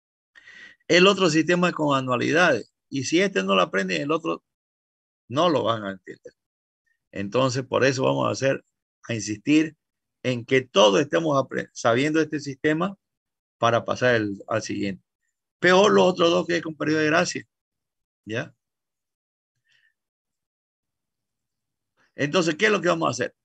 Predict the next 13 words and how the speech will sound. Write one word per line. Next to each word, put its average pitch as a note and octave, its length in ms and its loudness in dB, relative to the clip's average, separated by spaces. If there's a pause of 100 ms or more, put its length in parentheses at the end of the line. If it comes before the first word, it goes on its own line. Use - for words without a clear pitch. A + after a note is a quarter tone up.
(160)
Siempre A#3+ 840 0 (480)
lo D3+ 300 -4
que C#3+ 140 0
yo A3 160 4
debía, G#3 500 4 (420)
le C3 220 0
resto E3 540 -2 (220)
lo G2 160 -6
que G2+ 100 -4
amortizo. A#2+ 600 -4 (380)
Dice B2 340 -6
cuota A#2 600 -2
amortización. B2+ 1000 -8